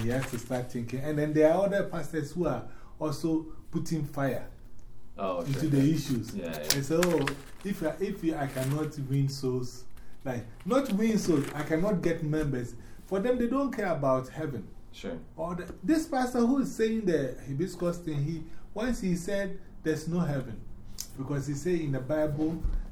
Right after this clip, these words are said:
Speaker 1: there are so many heavens, so he doesn't know which one is the heaven. So you can imagine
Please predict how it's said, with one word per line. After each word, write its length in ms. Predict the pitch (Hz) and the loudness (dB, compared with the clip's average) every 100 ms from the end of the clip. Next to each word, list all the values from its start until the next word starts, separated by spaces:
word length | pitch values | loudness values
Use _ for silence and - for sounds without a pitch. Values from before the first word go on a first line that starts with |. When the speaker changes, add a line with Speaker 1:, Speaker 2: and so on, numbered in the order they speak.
| - | -2
Speaker 1:
there 140 | 139 131 | -2 -2
are 40 | |
so 220 | 127 160 | -2 0
many 220 | 170 156 | 0 0
heavens, 520 | 147 135 120 117 110 - | 0 -2 -4 -6 -6 -4
so 100 | 120 | -4
he 160 | 117 | -2
doesn't 380 | 127 139 139 135 | -2 -2 -2 -2
know 120 | 120 117 | -4 -4
which 180 | 131 123 | -6 -6
one 120 | 117 | -6
is 120 | 110 101 | -6 -8
the 120 | - 98 | -8 -10
heaven. 320 | 110 95 92 - - - - - - - - - | -8 -8 -10 -12 -10 -10 -10 -12 -12 -12 -12 -12
So 260 | - 143 147 | -4 2 4
you 140 | 143 | 4
can 280 | 139 135 135 | 2 -2 0
imagine 540 | 131 156 160 151 160 | 2 2 2 0 -2